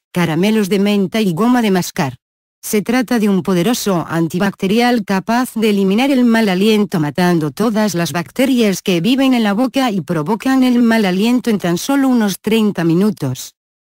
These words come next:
Se utiliza mucho en la medicina tradicional china y se puede consumir en cucharadas de acuerdo a lo recomendado profesionalmente,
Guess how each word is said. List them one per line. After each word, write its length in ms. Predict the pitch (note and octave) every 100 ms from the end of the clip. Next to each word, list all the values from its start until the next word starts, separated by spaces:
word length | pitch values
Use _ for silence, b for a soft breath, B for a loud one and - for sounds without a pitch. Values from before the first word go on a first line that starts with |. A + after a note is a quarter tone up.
| _
Se 160 | - A#3+
utiliza 520 | F3+ D3+ G#3 - B3
mucho 260 | C4 -
en 140 | A#3+ G3+
la 100 | F3
medicina 540 | F3 F#3 - A#3+ A#3+
tradicional 640 | F#3+ F#3 F#3 - G#3+ C4+ A#3
china 360 | A3+ A#3 B3
y 60 | B3
se 160 | -
puede 340 | E3+ A3 B3+ C4+
consumir 540 | A#3+ A#3+ A#3 A#3 D4
en 160 | B3+ G3+
cucharadas 640 | F#3 - F#3 F#3 G3 G#3
de 140 | F#3+ F#3+
acuerdo 360 | - C#4+ B3
a 40 | G#3+
lo 120 | F#3
recomendado 720 | F#3+ E3 G#3+ F#3+ F#3+ B3+ C4
profesionalmente, 1200 | F#3 F#3 G3 - D3+ F#3+ A3+ A3 G3+ E3 D3+